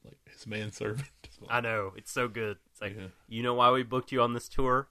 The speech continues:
Speaker 2: For you to stand on the top rope and
Speaker 1: Right.
Speaker 2: open that flag that says Suzuki Gun Ichiban.
Speaker 1: Right.
Speaker 2: That's it. <laughs>
Speaker 1: All right.
Speaker 2: Uh, but th-, thank you, Panic, for sending that
Speaker 1: Yeah,
Speaker 2: in.
Speaker 1: thanks for the question. Uh, thanks for the follow. Um,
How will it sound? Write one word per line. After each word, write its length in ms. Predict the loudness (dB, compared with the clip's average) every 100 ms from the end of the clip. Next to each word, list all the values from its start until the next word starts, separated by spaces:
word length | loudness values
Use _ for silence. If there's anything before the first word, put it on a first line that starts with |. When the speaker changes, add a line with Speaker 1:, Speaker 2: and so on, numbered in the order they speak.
| -6
Speaker 2:
For 100 | -4
you 120 | -4
to 80 | -6
stand 420 | -6 0 2 2
on 120 | -2
the 60 | 0
top 300 | 4 4 4
rope 240 | 0 -2 -6
and 200 | -10 -6
Speaker 1:
Right. 120 | -6
Speaker 2:
open 240 | -6 -8
that 200 | -8 -10
flag 440 | -6 -4 -4 -6 -10
that 120 | -12
says 280 | -10 -10 -10
Suzuki 400 | -12 -10 -10 -10
Gun 220 | -6 -6
Ichiban. 340 | -6 -10 -8 -6
Speaker 1:
Right. 300 | -6 -8 -16 _
Speaker 2:
That's 240 | -4 -4 -2
it. 220 | -6 -6 _ _
<laughs> 20 | -16 -14 -14 -12 -12 -14 _ -20 -16
Speaker 1:
All 80 | -8
right. 240 | 0 0
Speaker 2:
Uh, 40 | 2
but 220 | 0 2
th-, 140 | 0 0 0
thank 260 | 2 2
you, 100 | 0
Panic, 480 | 4 6 6 2 -4
for 320 | -6 -2 -2
sending 380 | -2 -2 -2 -2
that 160 | 0 0
Speaker 1:
Yeah, 80 |
Speaker 2:
in. 60 | 2
Speaker 1:
thanks 160 | 0 0
for 100 | -2
the 80 | -4
question. 540 | -2 -4 -4 -8 -10 -10
Uh, 140 | -12 -12 -12
thanks 200 | -14 -12
for 120 | -12
the 60 | -12
follow. 460 | -12 -12 -14 -18 -18 -20
Um, 240 | -18 -20